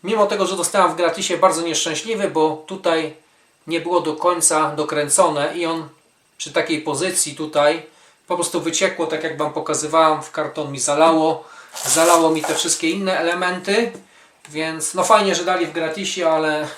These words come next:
<laughs> szkoda, że ktoś nie zakręcił tego do końca. E, teraz, żeby dozować, to tutaj trzeba ten dzióbek uciąć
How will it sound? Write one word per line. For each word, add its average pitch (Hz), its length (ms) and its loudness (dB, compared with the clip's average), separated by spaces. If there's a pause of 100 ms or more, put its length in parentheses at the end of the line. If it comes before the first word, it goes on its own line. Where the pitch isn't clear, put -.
(160)
<laughs> - 360 -20
szkoda, 180 380 4
że 160 120 2
ktoś - 400 -2 (600)
nie 175 180 4
zakręcił 170 540 2
tego 139 240 -6
do 127 120 -8
końca. 135 540 -2 (520)
E, 135 320 -6
teraz, 175 300 6
żeby 175 200 0
dozować, 175 680 4
to 165 100 -6
tutaj 160 280 -4
trzeba 151 540 -2
ten 143 160 -10
dzióbek 143 360 -4
uciąć 175 520 0